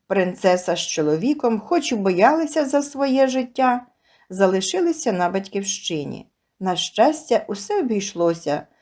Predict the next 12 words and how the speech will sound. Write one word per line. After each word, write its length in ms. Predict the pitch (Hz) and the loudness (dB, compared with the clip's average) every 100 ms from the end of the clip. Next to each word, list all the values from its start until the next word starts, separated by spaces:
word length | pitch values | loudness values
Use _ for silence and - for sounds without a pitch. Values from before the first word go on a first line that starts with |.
| _ _ - | _ _ 0
Полковник 680 | 190 175 240 330 320 294 240 | 2 2 2 2 0 -6 -4
їх 400 | 226 247 254 _ | -2 -2 -4 _
не 220 | 190 170 | -4 -2
рухав. 480 | 160 151 151 98 - _ _ _ _ - | 0 -4 -4 -8 -8 _ _ _ _ 0
Наступний 600 | 208 - - 381 339 330 | 2 2 2 2 0 0
правитель 600 | 254 247 262 311 285 247 | 2 4 2 2 0 2
Єгипту 840 | 220 226 226 330 - 233 208 196 - _ - | 4 4 4 0 0 0 0 -2 -12 _ 0
Анвар 540 | 220 220 214 277 269 | 2 4 4 4 2
Садат 600 | 240 214 185 226 330 320 - | -2 0 2 4 4 0 -4
дотримувався 960 | 202 208 220 294 330 302 285 285 269 | -2 -2 -2 -2 0 0 0 0 0
лояльних 720 | 226 196 185 226 311 285 285 | 2 2 6 4 4 -2 -2
політичних 760 | - 190 165 170 190 - 196 | -2 -2 -2 -4 -6 -8 -10